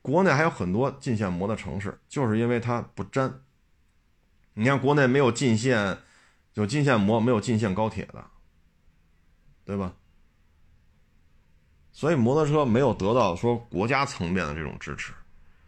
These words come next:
现在呢，绝大部分都是民营资本在里边在运作，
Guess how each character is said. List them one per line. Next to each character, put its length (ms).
现 200
在 220
呢， 260
绝 280
大 180
部 100
分 280
都 80
是 80
民 180
营 180
资 160
本 240
在 140
里 100
边 200
在 100
运 260
作， 200